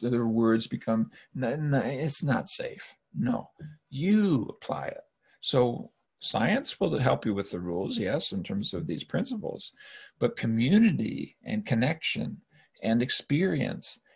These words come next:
and actually testing it in the bottom line outcomes for individuals, including the people who are part of it. I mean, the divorce rate among psychologists is worse than among people who aren't a psychologist.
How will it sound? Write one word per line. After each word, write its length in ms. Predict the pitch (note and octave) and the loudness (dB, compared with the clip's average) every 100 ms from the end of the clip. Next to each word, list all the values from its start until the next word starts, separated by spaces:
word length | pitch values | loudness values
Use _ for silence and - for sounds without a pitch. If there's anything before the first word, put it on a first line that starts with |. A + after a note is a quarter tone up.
| _ A#2+ | _ 0
and 380 | C3 C#3 A#2 - _ _ _ _ _ _ _ - | 2 4 2 -6 _ _ _ _ _ _ _ -4
actually 500 | - F3+ - - C#3+ | -2 0 0 0 0
testing 720 | - - F#3+ G3+ - - D3 | -2 -2 2 2 2 2 2
it 300 | B2 G#2+ - - | 2 0 -2 0
in 380 | B2 A#2 A2+ - _ _ _ - | 2 4 2 -2 _ _ _ -6
the 120 | A#2 - | -6 -4
bottom 480 | F#3 C3+ D#3 E3+ C#3 | 0 2 4 4 4
line 300 | C3+ C3 B2+ | 2 2 2
outcomes 580 | D3+ - - G#3 G#2+ | 0 -2 -4 -2 -2
for 160 | - - | -4 -4
individuals, 640 | B2+ - C3+ A3+ B2 A#2 | -2 0 0 0 0 0
including 480 | A2+ - D#3+ G#3+ - | -2 -2 0 0 0
the 80 | - | -2
people 500 | - G2 - G#1+ - _ - - - _ _ _ | -2 -2 -2 -6 -8 _ -20 -20 -20 _ _ _
who 240 | D3 B2+ | 0 4
are 100 | B2+ | 4
part 320 | - - F#3 | 2 2 2
of 100 | C4+ | 4
it. 140 | G#2 G#2+ | 4 2
I 100 | - | 2
mean, 320 | C3 C#3 C#3+ - - - _ _ _ _ C#3+ | 2 2 0 -4 -20 -20 _ _ _ _ 2
the 140 | D3 | 4
divorce 520 | - C#3 - G#3+ A3+ | 6 6 8 8 6
rate 220 | - C3+ B2+ | 4 4 6
among 240 | B2 C3+ | 4 2
psychologists 720 | C#3 C3+ - - - F3+ C#3+ | 2 0 2 2 2 0 0
is 140 | B2+ B2 | -2 0
worse 380 | - D#3 - - | 4 4 4 2
than 160 | D3 | 2
among 260 | D3+ F3 F3 | 4 4 2
people 280 | - D4+ E3 | 2 2 4
who 40 | |
aren't 220 | A3 F#4+ | 4 4
a 40 | F#4 | 2
psychologist. 840 | - C#4 B2 A#3 G#3+ A#3 - - | 0 0 0 0 0 -4 -6 -10